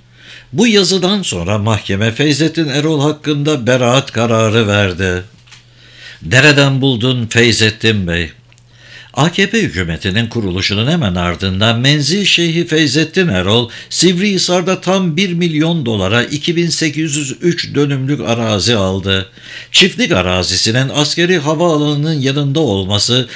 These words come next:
askerler kadar bazı kuruluşların da ilgisini çekti. O fotoğraflarda bombalanmak için bir kuruluşun isteği üzerine çekildi. Adıyaman'ın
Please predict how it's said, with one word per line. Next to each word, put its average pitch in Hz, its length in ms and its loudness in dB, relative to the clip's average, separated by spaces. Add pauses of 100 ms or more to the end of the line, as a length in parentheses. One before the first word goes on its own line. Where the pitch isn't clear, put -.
(140)
askerler 175 680 2
kadar 101 380 -2
bazı 151 320 0
kuruluşların 160 720 0
da 175 60 4
ilgisini 113 500 0
çekti. 98 560 -2 (460)
O 220 120 6
fotoğraflarda 110 1300 0
bombalanmak 143 680 0
için 139 360 0
bir 147 200 2
kuruluşun 139 520 -2
isteği 135 440 0
üzerine 113 480 0
çekildi. 101 680 0 (800)
Adıyaman'ın 110 640 0